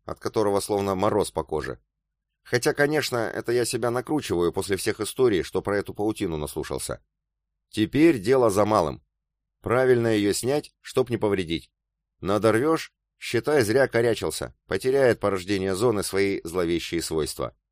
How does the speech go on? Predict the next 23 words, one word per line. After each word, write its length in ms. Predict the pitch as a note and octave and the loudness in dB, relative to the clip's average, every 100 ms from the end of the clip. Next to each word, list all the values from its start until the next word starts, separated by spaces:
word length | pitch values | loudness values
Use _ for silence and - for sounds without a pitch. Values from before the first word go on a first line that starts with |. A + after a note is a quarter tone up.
| _ _ _ _ _ | _ _ _ _ _
Её 280 | - A#2+ E3+ | -2 4 4
ж 120 | C3+ - | 4 -4
для 180 | A#2+ | -6
чего 240 | C#3 E3+ D3 | -2 0 2
добывают-то? 720 | A2 B2 C3+ G2 - C2 - _ _ _ _ _ - | 4 4 4 2 0 -8 -10 _ _ _ _ _ -6
Нужно 380 | F#2 C3+ A2 | 0 2 2
на 120 | A2+ A2 | 0 2
большой 360 | A2+ - A#2+ | 2 2 0
земле 300 | G2 G#2+ A2 | 2 0 0
какому-нибудь 680 | G#2 G2 G#2 G2 F#2+ F#2+ - | -2 -4 -2 -2 -2 -4 -6
большому 500 | G#2+ A2+ G2 A#2 G2+ | -2 0 0 -2 -2
человеку 480 | - G#2+ A#2 A#2 G#2 | -2 0 2 2 0
конкурента 580 | G#2+ G#2 A#2 A2 F#2+ F2+ | -2 -2 0 0 -2 -2
с 60 | |
дороги 320 | E2+ F2+ F2 F2 | 2 2 2 0
убрать, 400 | E2 E2 D#2+ - _ _ - | 2 0 0 -6 _ _ -2
да 160 | G2 | 0
так, 220 | A#2+ C3+ - | 2 2 2
чтоб 280 | B2+ - | 0 0
никто 320 | B2 A#2 - A#2+ | -6 -4 2 2
ничего 340 | A2+ A2+ G#2+ | 2 2 0
не 100 | G#2 | 0
заподозрил. 680 | G2 F#2 F#2 F2 D#2 D2+ | -2 0 2 0 0 -4